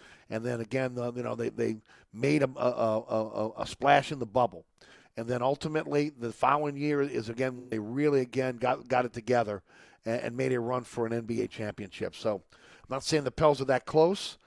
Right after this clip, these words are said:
I'm saying the Pels are playing the best basketball of the season right now, and, uh, hopefully that can continue. And tonight is a big one. Tonight is a big one because, uh, this is a team that, um, like I said, traditionally gives them problems, but is also,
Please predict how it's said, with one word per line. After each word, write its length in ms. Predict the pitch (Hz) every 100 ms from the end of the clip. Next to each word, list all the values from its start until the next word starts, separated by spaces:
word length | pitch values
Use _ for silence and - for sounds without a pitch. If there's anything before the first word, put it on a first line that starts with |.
| _ -
I'm 100 | 107
saying 240 | - 139 123
the 80 |
Pels 300 | - 156 147
are 40 | 127
playing 280 | - 139 123
the 60 |
best 300 | - 131 -
basketball 640 | 131 127 - 120 110 117 113
of 60 |
the 100 | 101
season 380 | - 131 123 107
right 260 | 107 95 98
now, 300 | 101 98 - _ - - -
and, 240 | 110 107
uh, 60 | 104
hopefully 280 | 117 139 127
that 100 | 120
can 140 | 107
continue. 560 | 110 - 135 113 101 95 - - -
And 100 | 101
tonight 280 | 139 156 143
is 120 | 113
a 40 |
big 180 | 101 120
one. 120 | - - -
Tonight 220 | 117 139
is 120 | 123
a 60 | 104
big 200 | 131 113
one 140 | 107
because, 460 | 101 - 110 104 _ - - - _ -
uh, 280 | 113 110 107
this 180 | 139
is 80 | 139
a 60 | 139
team 440 | - 160 139 127
that, 280 | 120 117 113 - 117
um, 320 | 113 107 113 -
like 160 | 113
I 60 | 113
said, 180 | 135 -
traditionally 380 | 110 127 156 139
gives 160 | 131
them 120 | 139
problems, 460 | 127 147 139 139 131
but 140 | 117 113
is 100 | 123
also, 540 | 131 - 131 117